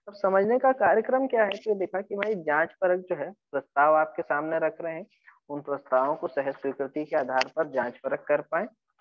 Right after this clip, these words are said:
और जांच परख करने के साथ साथ जी कर भी देख पाए कि परिवार में मेरी, अ, क्या भागीदारी है, इस पर हम लोग और आगे चर्चा करते हैं। अब जिसके ऊपर भी, अ,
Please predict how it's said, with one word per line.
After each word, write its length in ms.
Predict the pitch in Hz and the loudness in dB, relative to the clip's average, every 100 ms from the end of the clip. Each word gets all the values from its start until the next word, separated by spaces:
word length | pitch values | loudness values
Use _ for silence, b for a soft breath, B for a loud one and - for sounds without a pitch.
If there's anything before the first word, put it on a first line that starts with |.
| _ _ b b b _ _ _ _ | _ _ b b b _ _ _ _
और 260 | 196 220 156 | 4 4 4
जांच 220 | 143 160 | 2 0
परख 240 | - 208 | 0 -2
करने 300 | 233 - 180 | 2 0 0
के 80 | 180 | -2
साथ 200 | 180 143 | 0 -2
साथ 220 | 156 208 | 0 0
जी 220 | 208 156 151 | 0 -2 0
कर 180 | 139 | -2
भी 100 | 127 | -2
देख 220 | 175 123 - | -6 -6 -8
पाए 120 | - 190 b b b b - | -16 -20 b b b b -18
कि 60 | 233 | -4
परिवार 520 | 214 190 185 190 208 | 2 4 4 2 0
में 200 | 208 214 | -2 -2
मेरी, 300 | 190 175 190 B B B - | -2 -2 -4 B B B -6
अ, 120 | 135 - | -6 -2
क्या 200 | - 190 | 6 6
भागीदारी 680 | 190 - 131 135 143 139 165 | 6 2 0 2 4 6 6
है, 180 | 135 113 _ - | 2 -6 _ -12
इस 140 | - | -12
पर 200 | - 190 | 0 2
हम 160 | 165 135 | 2 0
लोग 160 | 143 156 | 0 4
और 180 | 131 131 | 4 2
आगे 260 | 113 123 | -2 -4
चर्चा 340 | - 110 - 113 | -6 -8 -6 -6
करते 340 | - - - | -6 -10 -14
हैं। 100 | 127 _ _ B B - | -14 _ _ B B -2
अब 240 | 285 247 202 | -2 0 -4
जिसके 340 | 196 - 302 | -6 -4 0
ऊपर 320 | 285 277 269 | 0 4 2
भी, 280 | 254 262 294 - B B B | 2 -2 -2 -6 B B B
अ, 60 | - | -10